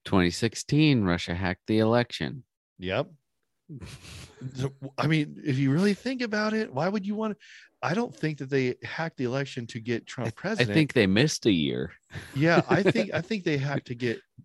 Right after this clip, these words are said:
Speaker 2: uh, Hillary in, and it backfired. And like, "Oh crap!" Because why would you? 'Cause nothing happened during Trump. I'm just
Speaker 1: Yeah.
Speaker 2: saying, like, it just, it makes more sense if they're like, and then Hillary knew about it. And the thing is, is all of a sudden they're like, "Okay, now we're just gonna say,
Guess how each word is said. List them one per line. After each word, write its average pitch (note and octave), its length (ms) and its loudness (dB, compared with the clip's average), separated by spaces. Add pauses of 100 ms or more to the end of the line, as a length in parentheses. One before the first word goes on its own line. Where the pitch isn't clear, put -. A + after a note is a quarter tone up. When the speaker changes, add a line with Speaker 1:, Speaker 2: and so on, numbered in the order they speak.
(100)
Speaker 2:
uh, A2+ 160 -2
Hillary D#3+ 420 -2
in, G#2 240 -4 (440)
and B2+ 140 -2
it A#2 100 -4 (260)
backfired. G2 760 -2
And G#2+ 80 -6
like, G#2 200 -2
"Oh C#3 180 -2
crap!" F3 460 -4 (440)
Because C#3 220 -6
why D#3 180 -6
would G#3 160 -6
you? E3+ 180 -8 (140)
'Cause G#2+ 220 -4
nothing C3 220 -6
happened D3+ 320 -6
during B2 200 -4
Trump. E3+ 360 -8 (960)
I'm A#2+ 200 0
just A2+ 140 0
Speaker 1:
Yeah. E2+ 80 2
Speaker 2:
saying, F2+ 360 -2
like, G#2 220 -2
it A#2+ 80 -4
just, B2+ 220 -4
it D3 80 -6
makes C#3+ 180 -2
more C#3+ 140 2
sense D3 260 -4
if B2 80 -4
they're B2 100 2
like, A2+ 180 2 (420)
and B2 140 0
then A#2 280 -4 (1120)
Hillary C3+ 340 2
knew D#3+ 220 -2
about F2 320 -2
it. G#2+ 160 -4 (760)
And A#2+ 220 -2
the A2+ 60 -8
thing B2 200 -4
is, D#3 160 -4
is A2 140 -6
all A#2 100 -2
of A2+ 60 -4
a A2 40 -8
sudden A2+ 200 -8
they're A2 120 -2
like, G2+ 220 -2
"Okay, B2+ 240 -2
now A#2 120 -2
we're C3 100 -2
just G#2+ 140 -8
gonna G#2 120 -8
say, G#2+ 180 -6